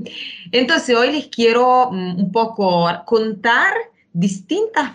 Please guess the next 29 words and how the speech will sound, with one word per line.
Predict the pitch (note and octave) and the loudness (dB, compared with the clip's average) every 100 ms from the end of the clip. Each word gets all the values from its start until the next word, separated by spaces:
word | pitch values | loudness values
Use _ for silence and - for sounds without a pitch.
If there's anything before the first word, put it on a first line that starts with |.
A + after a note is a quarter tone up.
| _ | _
formas | G#3 F#3 F3+ F3+ G3 C#4+ - | 0 2 2 0 0 -2 0
de | F#3 F3+ F3 | 0 0 0
felicitar | F#3 F3 F3 F3+ F#3 F#3 | 0 0 -2 -4 0 0
a | F#3+ F3 | 2 2
alguien | F3 D#3+ F3 G3 E4 | 0 0 -2 -2 -4
por | G3 F3+ | -8 -8
sus | F3+ F3 | -8 -4
cumpleaños, | F3 F3 E3 D#3+ E3+ A#3 G#4+ - _ _ _ _ _ - - | -4 -2 -2 -2 -2 -4 -6 -12 _ _ _ _ _ -14 -4
eh, | F3 E3 D#3+ | 0 0 0
ya | F3+ | -2
sea | F3 F3+ D#3+ | -2 -4 -4
en | E3 | -6
persona, | - - A3+ A3+ G#3+ G3+ G3 G3 G3 - - _ | -12 -4 0 0 0 2 2 0 -2 -12 -20 _
por | F3+ E3 | -4 -2
mensaje | D#3+ D#3 - D#3 D#3+ F3 E3 | -2 -4 -4 -4 -2 -2 -2
de | D3 | -2
texto, | G#3 G#3 G3 - - F#3 F#3 F#3 F#3 - | 0 0 -2 -8 -4 0 2 2 0 -2
con | F3 | -4
una | D#3 D#3 | -4 -4
tarjeta, | C#3+ - F#3+ F3+ | -8 -6 -6 -4
etcétera. | F3 - D#3+ E3 F#3 E4+ - _ - - - - | -6 -4 -4 0 0 -2 -6 _ -20 -20 -16 -4
Eh, | G3+ G3 F#3+ F#3 F#3 F3+ F3+ - | 0 2 2 2 2 0 -2 0
también | E4+ D4+ C4+ C4+ A#3 F#3+ F3 F3 | 2 2 2 4 4 4 2 0
le-, | F#3 F#3 F#3 F#3 F3+ | 0 2 2 2 2
les | F#3+ F#3+ | 0 0
enseño | G3+ C#4 D4+ | -2 -2 -2
a | |
pronunciar | C4 G#3 G3+ G3 A#3+ A3+ G#3+ - | -2 0 0 0 2 4 2 -2
deseos | E3 F3+ F3+ B3+ C#4 A#3 F3 D#3+ - | -2 -2 0 0 4 4 2 0 -6